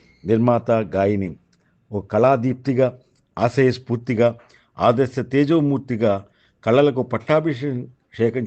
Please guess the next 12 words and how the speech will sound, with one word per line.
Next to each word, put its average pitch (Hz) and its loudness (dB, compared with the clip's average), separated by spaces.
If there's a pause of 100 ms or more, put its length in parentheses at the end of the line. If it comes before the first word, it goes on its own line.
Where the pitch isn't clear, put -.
చేసినటువంటి 104 -6 (340)
ఒక 101 -4
కళాదీప్తి 104 -2 (180)
కృష్ణవేణి, 104 -2 (360)
చిత్రవాణిగా 117 2 (320)
ఆవిడకి 95 -6 (1000)
ఆ 95 0
ఫిల్మ్ 120 -2
నగర్లో 110 -2 (640)
భౌతికంగా 123 2
లేకున్నా 117 -2 (580)
చిరస్మరణీయులుగా 113 -2